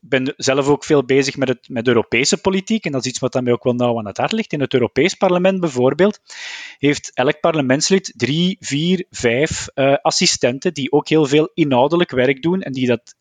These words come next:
parlementslid echt grondig kunnen ondersteunen. Hetzelfde in het Verenigd Koninkrijk, in Duitsland. Ook daar hebben ze vier tot zes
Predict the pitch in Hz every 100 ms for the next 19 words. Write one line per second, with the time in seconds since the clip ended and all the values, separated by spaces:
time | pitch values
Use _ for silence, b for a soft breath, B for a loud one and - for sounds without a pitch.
0 | _ - 143 127 120 151 185 - 160 -
1 | - B B B B B 131 135 175 202
2 | - 190 175 180 180 190 - 139 131 151
3 | 202 175 143 156 156 156 - 156 170 -
4 | - 135 135 135 147 165 - 170 127 123
5 | 127 - - 170 190 160 139 117 120 165
6 | 165 147 120 147 170 175 - - 160 -